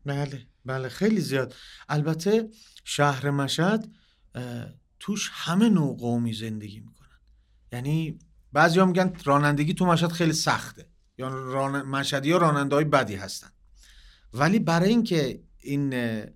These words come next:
اه، غلط مرسوم رو بشه برطرف کرد، باید همه رو دعوت بکنیم به این که برن در یکی از خیابان‌های اصلی مشهد به مدت پنج دقیقه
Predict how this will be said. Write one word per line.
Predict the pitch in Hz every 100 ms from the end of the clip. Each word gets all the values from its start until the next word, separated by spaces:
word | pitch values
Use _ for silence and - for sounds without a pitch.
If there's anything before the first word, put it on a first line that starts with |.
| - - - _
اه، | - 113 104 101 98 95
غلط | - 135 131 123 131 123 117 104 - _ _ _ _
مرسوم | - 139 131 117 151 143
رو | 127 120
بشه | 127 - 127
برطرف | 113 131 127 131 127 123
کرد، | 156 185 151 135 - _ - - _ - - - -
باید | 135 170
همه | 160 151 170
رو | 196
دعوت | 156 143 165 175
بکنیم | 185 196 190
به | 185
این | 190
که | 147
برن | 131 185 151
در | 120 123 113 - _ _ _
یکی | 185 190
از | 143 -
خیابان‌های | 131 131 147 170
اصلی | 120 120 143
مشهد | 117 113 123 135 165 165 - _ _
به | 180
مدت | 190 220 226
پنج | 233 262 240 139
دقیقه | 127 120 113 117 117